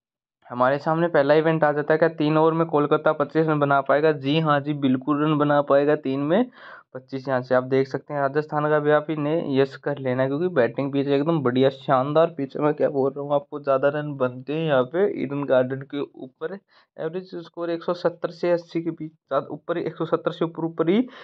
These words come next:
रहेगा। यहाँ पे देख सकते हैं राजस्थान छः ओवर में पैंतालीस बिल्कुल बना पाएगा, यस कीजिए।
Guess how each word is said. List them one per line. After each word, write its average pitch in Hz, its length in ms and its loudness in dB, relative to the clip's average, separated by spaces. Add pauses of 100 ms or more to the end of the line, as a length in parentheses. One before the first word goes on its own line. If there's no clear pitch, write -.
(280)
रहेगा। 143 400 2
यहाँ 143 180 4
पे 156 140 -4
देख 160 180 0
सकते 160 120 -4
हैं 170 80 4
राजस्थान 165 400 0
छः 165 140 0
ओवर 165 120 4
में 165 140 0
पैंतालीस 160 460 -2
बिल्कुल 147 360 -2
बना 165 260 2
पाएगा, 160 280 4
यस 160 220 2
कीजिए। 160 500 -2